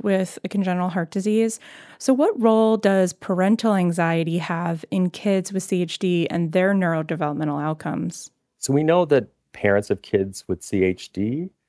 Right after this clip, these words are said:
Speaker 2: tend to report pretty high rates of anxiety and stress, particularly with mothers of kids with C H D, is where most of the research has been done. And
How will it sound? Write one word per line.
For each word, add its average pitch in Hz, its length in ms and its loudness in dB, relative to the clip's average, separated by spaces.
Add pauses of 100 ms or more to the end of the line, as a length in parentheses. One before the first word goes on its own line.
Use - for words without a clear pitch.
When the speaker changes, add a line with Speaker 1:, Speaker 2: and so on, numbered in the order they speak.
(300)
Speaker 2:
tend 110 200 0
to 101 80 -4
report 95 420 -2
pretty 110 160 -4
high 101 160 0
rates 95 300 0
of 87 320 -2
anxiety 92 680 -2
and 85 140 -2
stress, - 400 -2
particularly 92 760 -2
with 78 380 -4
mothers 92 420 -2
of 131 280 -8
kids 120 220 0
with 113 140 -6
C 123 140 2
H 120 180 -4
D, 127 120 0
is 127 120 0
where 90 140 2
most 87 260 -6
of 90 60 -8
the 82 60 -4
research 87 400 -4
has 113 120 -6
been 120 220 -4
done. 117 280 0 (560)
And 98 380 0